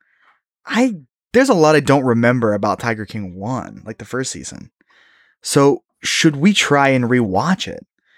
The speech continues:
<laughs> And he was like, "Yeah." <laughs> So in a span of two days,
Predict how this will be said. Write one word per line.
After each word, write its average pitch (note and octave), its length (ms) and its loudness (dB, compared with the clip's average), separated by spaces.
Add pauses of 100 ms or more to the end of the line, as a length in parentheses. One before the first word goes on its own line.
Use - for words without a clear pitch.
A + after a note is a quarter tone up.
(240)
<laughs> - 840 -10 (1300)
And C#3 220 4
he C#3 60 4
was B2 120 2
like, G#2+ 160 2 (200)
"Yeah." G#2 380 -8
<laughs> - 20 -10 (360)
So D#3 320 2 (300)
in E3 80 6
a E3+ 60 6
span E3 260 2
of C#3+ 80 0
two D#3+ 160 2
days, G#2+ 460 2